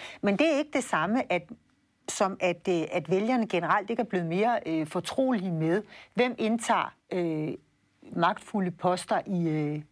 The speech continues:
i E U-kommissionen. Hvad er det for nogle, øh, problemstillinger, der, øh, der er, øh, på dagsordenen i E U? Det, der jo er det utrolige, det er, at, at, øhm, det viser sig, at vælgerne i hele E U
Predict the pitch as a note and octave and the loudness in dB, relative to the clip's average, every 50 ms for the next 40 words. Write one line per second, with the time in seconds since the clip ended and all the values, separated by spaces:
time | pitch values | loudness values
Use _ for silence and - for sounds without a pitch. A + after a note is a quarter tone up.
0 | _ - G#3 G#3 - - A#3+ A#3+ A3 G#3 G#3 G3 - - G3+ F#3 F3+ E3+ - - | _ -2 -2 0 0 0 0 0 0 0 -2 -4 -4 -2 0 0 0 0 0 0
1 | F#3 E3+ F3 E3+ E3 E3 E3 - - - - - - A3 G#3+ - F#3 G3+ F#3+ B3 | 0 0 0 0 -2 -2 -4 -6 -12 -16 -16 -2 2 2 4 4 2 0 0 -2
2 | - - G3 F3+ F3 E3 D#3+ D#3+ D#3 D#3 D#3 D#3 D3 D3 C#3+ D3 D3+ D#3 D#3+ - | -4 -4 -2 -2 0 -2 -2 -2 -2 -2 -2 -2 -2 -2 -4 -4 -6 -6 -8 -12
3 | _ _ - - G3 E3 E3 G#3 A3 G3+ G3+ - - G#3+ G3 F3 F3+ E3 D#3+ D#3+ | _ _ -2 0 0 2 2 0 0 0 -2 -2 -2 -2 0 0 0 0 0 -2
4 | D#3 D#3 D3 C#3 C#3+ C#3 C3 - _ - - _ _ _ - F3+ F3 E3 D#3+ D#3 | 0 0 0 0 0 0 -6 -12 _ -20 -20 _ _ _ -2 0 0 2 0 0
5 | D3+ D3 D3+ F#3+ E3 D#3+ D#3+ D#3 D3+ D3 D3 D3+ D3+ D3 C#3+ C#3+ D3 - F3+ E3+ | -2 0 0 2 2 2 2 0 0 0 0 -2 -2 -4 -4 -6 -4 -2 -2 0
6 | - D3 C#3+ F3 A3+ - - G3+ F3+ F3 D#3+ - F3 D#3+ D#3 D#3+ - - F#3 G3 | 2 2 2 2 0 -2 -2 -2 -2 -2 -2 -2 -2 -2 -2 -2 -2 -2 -2 0
7 | - G3+ G#3+ G3+ F#3 E3 F3+ F3 - - - - - - - A3 A3+ D4 A#3+ A3 | 0 0 0 0 0 0 -2 -4 -6 -10 -16 -16 -6 -2 2 2 4 2 2 0
8 | - D#3+ D#3+ D3+ D#3+ D#3 D#3 D3+ - - G#3 G#3 G#3 F#3 E3 E3 D#3 D#3 - G3 | -2 -2 -2 -2 -2 -2 -4 -4 -4 -4 -2 -2 0 0 -2 -2 -2 0 0 2
9 | F#3+ D#3 C#3 D3 E3 D#3 - - - - - - - _ - F#3 F3+ F3 - - | 2 2 2 0 -2 -4 -10 -20 -20 -20 -20 -20 -6 _ 0 0 0 0 -4 -8
10 | - - F3 D#3+ D#3 - - E3 D#3 D3+ D3 C#3+ C#3 C3+ C#3 C3+ _ _ _ _ | -4 -2 -2 -2 -2 -2 0 0 2 2 0 -2 -2 -4 -8 -10 _ _ _ _
11 | _ - _ _ - - - - _ _ _ _ _ _ _ _ _ _ _ _ | _ -20 _ _ -14 -14 -14 -14 _ _ _ _ _ _ _ _ _ _ _ _
12 | _ _ - - F#3 F3 A#3+ B3+ - - B3 - - E3+ - - E3 D#3+ C3 D3+ | _ _ -2 0 2 2 2 2 2 0 0 2 2 0 0 0 -4 -4 -2 0
13 | E3+ E3 F#3 G#3 B3 B3 A3+ G#3 E3 D3+ - _ _ _ _ _ _ _ - G3 | 0 2 2 2 2 2 2 0 -2 -4 -8 _ _ _ _ _ _ _ 0 0
14 | F3+ C3+ G#3+ A#3 B3+ C#4+ D#4 D#4+ E4 - D#3+ D#3+ D#3 C#3+ D3 | 0 2 2 2 4 4 2 0 -2 -4 -8 -8 -8 -10 -12